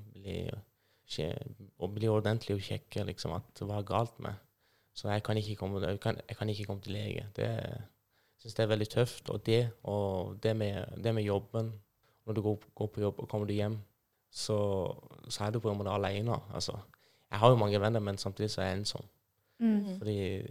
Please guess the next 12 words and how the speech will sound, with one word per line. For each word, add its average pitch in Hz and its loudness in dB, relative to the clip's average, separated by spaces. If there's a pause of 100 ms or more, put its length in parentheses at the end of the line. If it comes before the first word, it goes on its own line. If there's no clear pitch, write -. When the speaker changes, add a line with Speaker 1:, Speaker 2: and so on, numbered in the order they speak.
(480)
Speaker 1:
det - 2
er 113 4
ikke, 110 -4
det 113 4
er 110 4
litt 113 2
vanskelig, 110 0
og 101 -2
noen 107 0
kan 107 -4
forstå 104 -2
det 107 -8